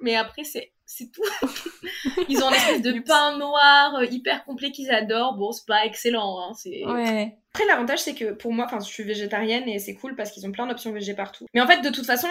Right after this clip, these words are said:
Speaker 1: euh, je te dis ça, mais je peux pas, je peux pas manger à l'extérieur, en fait, parce que c'est trop cher. Donc, euh,
Speaker 2: Ouais.
Speaker 1: voilà.
Speaker 2: <laughs>
Speaker 1: Je, je, je fais ma propre bouffe. Par contre, gros truc cool à Copenhague, c'est que Too Good To Go,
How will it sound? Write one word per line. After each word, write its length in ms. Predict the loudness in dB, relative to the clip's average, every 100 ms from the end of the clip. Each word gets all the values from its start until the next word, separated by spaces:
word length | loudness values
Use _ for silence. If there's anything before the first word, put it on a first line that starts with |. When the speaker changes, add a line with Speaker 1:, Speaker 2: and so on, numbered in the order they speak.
| -2
Speaker 1:
euh, 80 | -2
je 60 | -2
te 60 |
dis 80 | -4
ça, 120 | -2
mais 100 | 0
je 100 | -2
peux 100 | -4
pas, 180 | -2 0 -2
je 60 |
peux 80 | -6
pas 120 | -6
manger 280 | -4 -2 -2
à 40 | -2
l'extérieur, 400 | -4 -4 -4 -4
en 40 |
fait, 60 | -8
parce 160 | -10
que 60 | -18
c'est 100 | -16
trop 120 | -12
cher. 260 | -10 -10 -12
Donc, 240 | -16 -18 -14
euh, 340 | -12 -10 -8 0
Speaker 2:
Ouais. 200 | 2 2
Speaker 1:
voilà. 140 | 0 0
Speaker 2:
<laughs> 920 | 2 6 8 8 6 6 4 6 4
Speaker 1:
Je, 60 | 4
je, 120 | 2
je 100 | -6
fais 120 | 2
ma 100 | 2
propre 260 | 2 -2 -2
bouffe. 240 | -4 -10 -6
Par 120 | -2
contre, 120 | 0
gros 160 | 2 0
truc 260 | 0 -4
cool 180 | 4 6
à 60 | 6
Copenhague, 360 | 2 0 0 0
c'est 120 | -2
que 80 | -4
Too 260 | -6 -4
Good 180 | -2 -2
To 140 | -6
Go, 100 | -6